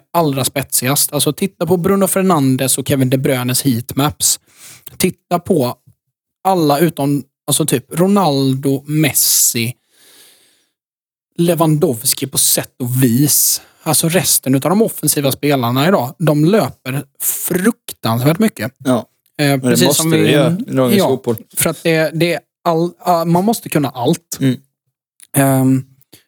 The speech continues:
Speaker 1: och det gör att, ehm, n-, när du sätter in en spetsig spelare så måste du kompensera det med en s-, spetsig spelare åt andra hållet.
Speaker 2: Ja, exakt.
Speaker 1: Och det har man inte råd med i dagens fotboll på samma sätt. Ehm,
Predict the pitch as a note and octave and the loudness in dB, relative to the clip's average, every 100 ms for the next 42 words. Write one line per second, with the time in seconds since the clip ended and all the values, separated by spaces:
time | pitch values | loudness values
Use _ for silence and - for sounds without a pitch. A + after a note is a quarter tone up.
0 | _ D3+ E3 F3+ C#3 C3+ C3+ - - - | _ -2 0 2 2 0 -4 -8 -10 -10
1 | - D#3+ C3+ C3 C3 C3 _ _ _ _ | -6 0 2 2 2 0 _ _ _ _
2 | _ _ _ _ _ _ _ _ _ _ | _ _ _ _ _ _ _ _ _ _
3 | _ _ _ E3 D#3 D#3 - D#3+ D#3 D3 | _ _ _ -2 0 0 2 4 4 2
4 | D3 E3+ - E3+ G#3+ G#3 D#3+ E3 - F#3 | 0 0 -2 0 2 2 0 -6 -6 -6
5 | - E3+ A#2+ A#2 D3+ _ _ _ - - | -2 -2 -2 -4 -6 _ _ _ -18 -2
6 | D3+ F3+ - D#3 D3 C#3 D3 - E3 F#3 | 0 2 0 -2 -2 -2 -2 0 0 2
7 | F3 C#3 A#2+ C#3 C3+ C3+ - _ - - | 2 0 -2 -2 0 0 -2 _ -12 -8
8 | C#3+ - - C#3 C3 B2 B2 C#3 D3 F3+ | -6 -4 -4 -2 -2 -2 -4 -4 -2 0
9 | E3+ A2+ A2 C3+ C3 A#2+ A#2+ A#2 A#2+ A#2+ | 0 0 -2 -2 0 0 0 -4 -6 0
10 | D#3 D#3+ F3+ C#3+ D#3 D3 C#3 D3 A3 D#3+ | 2 2 2 0 0 -2 -4 -2 0 0
11 | C3 A#2+ A#2+ - B2+ - G#2 - _ _ | 0 -4 -4 -4 -6 -6 -12 -12 _ _
12 | _ - - E3+ D3+ B2 B2+ - _ _ | _ -18 -4 -2 -2 -4 -10 -12 _ _
13 | - - - - - C3+ B2+ C3 B2+ C#3 | -20 -20 -20 -12 -2 0 2 2 0 -2